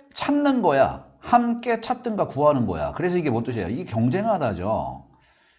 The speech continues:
그래서 이 compete이라는 단어의 파생어가 굉장히 많어. 이 단어가 그래서, 자, 밑에 나온 굉장히 많은 단어들이, 자, 맨 처음에 기본, 맨 첫 단어야, 첫 단어. 그러니까 이, 이 여기서부터 시작되는 거니까. 잘 보세요, 이제.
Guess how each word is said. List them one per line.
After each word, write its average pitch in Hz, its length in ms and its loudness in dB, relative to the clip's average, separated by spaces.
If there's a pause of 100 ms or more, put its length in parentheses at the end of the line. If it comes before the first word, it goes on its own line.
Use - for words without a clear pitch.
(480)
그래서 220 340 8
이 208 140 2
compete이라는 269 840 2
단어의 170 420 4
파생어가 226 580 0
굉장히 160 500 0
많어. 78 680 -4
이 120 100 -2
단어가 160 360 2
그래서, 160 800 2
자, 110 640 0
밑에 143 320 0
나온 175 520 2
굉장히 139 340 0
많은 147 280 4
단어들이, 135 760 0 (340)
자, 127 460 -2 (180)
맨 127 400 0
처음에 147 580 -2
기본, 87 380 -4 (300)
맨 151 320 -2
첫 - 180 -10
단어야, 110 320 -2
첫 - 160 -12
단어. - 220 -8
그러니까 123 260 -2
이, 139 200 2
이 135 220 -2
여기서부터 156 460 2
시작되는 120 460 -4
거니까. 76 480 -8
잘 117 120 -6
보세요, 104 240 -2
이제. 147 320 -4